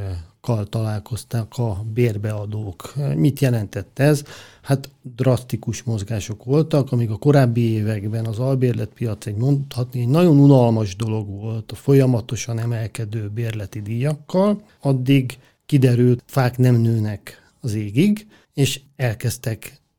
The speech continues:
szépen hullámokban csökkenni a bérleti díjak.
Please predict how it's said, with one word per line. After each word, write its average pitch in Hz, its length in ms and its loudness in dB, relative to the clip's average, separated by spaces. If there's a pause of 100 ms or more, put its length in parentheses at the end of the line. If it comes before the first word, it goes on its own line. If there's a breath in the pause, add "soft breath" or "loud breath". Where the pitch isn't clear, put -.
(120)
szépen 135 580 -2
hullámokban 113 800 0
csökkenni 110 500 -8
a 107 80 -10
bérleti 110 460 -8
díjak. 107 420 -10